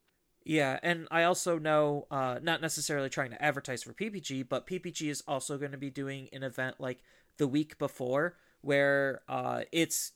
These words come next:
they're gonna be giving you, like, a travel voucher and, uh, like, booster boxes in order to help get you prepared for nationals, like, literally the weekend before.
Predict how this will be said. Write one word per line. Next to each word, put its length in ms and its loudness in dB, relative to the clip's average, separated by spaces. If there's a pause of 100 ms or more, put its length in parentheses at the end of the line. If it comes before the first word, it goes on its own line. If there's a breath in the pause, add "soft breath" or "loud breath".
they're 120 2
gonna 200 -2
be 100 -6
giving 280 -4
you, 120 -4
like, 200 -2
a 40 -10
travel 400 -2
voucher 640 0
and, 480 -4 (120)
uh, 420 -4
like, 260 -6
booster 280 -4
boxes 640 -2 (320 soft breath)
in 140 -4
order 260 -2
to 100 -2
help 240 -4
get 160 -2
you 80 -8
prepared 400 -2
for 140 -4
nationals, 680 -6
like, 260 -6
literally 360 -6
the 120 -8
weekend 440 -10
before. 540 -2